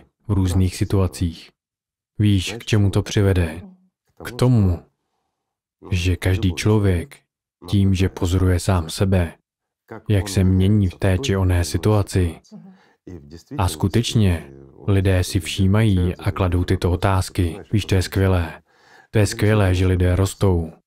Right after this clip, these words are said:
že už začínají vidět jednoduché, řekněme, počáteční věci,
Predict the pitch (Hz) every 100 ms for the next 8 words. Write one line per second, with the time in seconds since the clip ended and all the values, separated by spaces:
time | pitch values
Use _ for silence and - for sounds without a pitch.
0 | _ - 101 95 90 92 - 92 90 87
1 | 90 95 87 98 92 98 98 - 95 87
2 | 82 - 98 95 - 95 90 90 80 -
3 | _ - 95 95 90 92 - 98 92 95
4 | 92 85 - 92